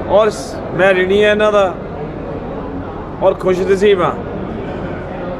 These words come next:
ਕਿ ਜਿੱਥੇ ਮੇਰੇ ਇਹਨਾਂ ਨਾਲ ਨਿੱਜੀ ਸੰਬੰਧ ਨੇ,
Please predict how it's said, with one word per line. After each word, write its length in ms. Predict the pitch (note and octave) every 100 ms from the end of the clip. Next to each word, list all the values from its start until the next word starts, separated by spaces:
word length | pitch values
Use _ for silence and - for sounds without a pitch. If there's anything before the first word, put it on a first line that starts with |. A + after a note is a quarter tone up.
| F#3
ਕਿ 100 | G3+
ਜਿੱਥੇ 360 | F#3 - A3
ਮੇਰੇ 480 | G3+ F#3+ G3+ F#3+ D#3 B2+ - - - F#3+ F#3 - - - - - - - - - - - - - - -
ਇਹਨਾਂ 240 | G3 G#3+ G#3+
ਨਾਲ 180 | G#3
ਨਿੱਜੀ 300 | F#3 F3 F3+
ਸੰਬੰਧ 360 | F3+ F#3 F#3+ F#3+
ਨੇ, 160 | E3+